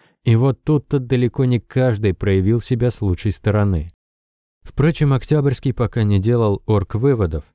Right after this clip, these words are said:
обходясь строгим внушением. «Ты военмор? Ну так будь им. Включи мужика». В любом случае, Филипп был доволен операцией, проведённой в Добродже.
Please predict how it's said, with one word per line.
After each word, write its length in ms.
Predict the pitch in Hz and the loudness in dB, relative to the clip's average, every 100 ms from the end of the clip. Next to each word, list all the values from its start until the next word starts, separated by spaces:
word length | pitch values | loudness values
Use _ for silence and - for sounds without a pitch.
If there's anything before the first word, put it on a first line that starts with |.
| _ | _
обходясь 480 | - - 117 98 120 | -8 -2 -2 0 0
строгим 460 | - - 110 95 90 | -2 -2 0 2 0
внушением. 680 | 92 90 - 101 78 73 - _ _ - | 0 -2 0 -2 -2 -6 -12 _ _ -4
«Ты 160 | 95 | -2
военмор? 600 | 82 90 87 107 143 117 _ _ _ | 0 0 0 0 0 -4 _ _ _
Ну 180 | - 131 | -2 -2
так 240 | 143 135 90 | 0 -4 -2
будь 340 | 92 87 - | -2 -2 -2
им. 180 | 82 76 _ _ _ | -6 -6 _ _ _
Включи 480 | - 120 127 - | -2 0 0 0
мужика». 580 | 113 85 90 92 98 76 - _ _ _ _ _ _ | 0 0 -2 -2 -4 -6 -12 _ _ _ _ _ _
В 140 | 101 110 | -2 0
любом 340 | 127 131 131 | 0 0 -2
случае, 480 | 85 135 139 - 104 | -2 0 -2 0 -2
Филипп 440 | - 110 117 131 - | 0 0 0 -2 -6
был 300 | 101 127 143 | -2 0 0
доволен 540 | 127 143 131 120 90 | 0 -2 0 0 0
операцией, 640 | 85 78 104 127 - 131 120 | 0 0 0 -2 -2 -2 -2
проведённой 640 | - 92 85 82 113 107 | 0 -2 0 0 0 0
в 80 | 92 | -2
Добродже. 640 | 107 107 117 92 76 78 | -2 -2 0 -2 -4 -8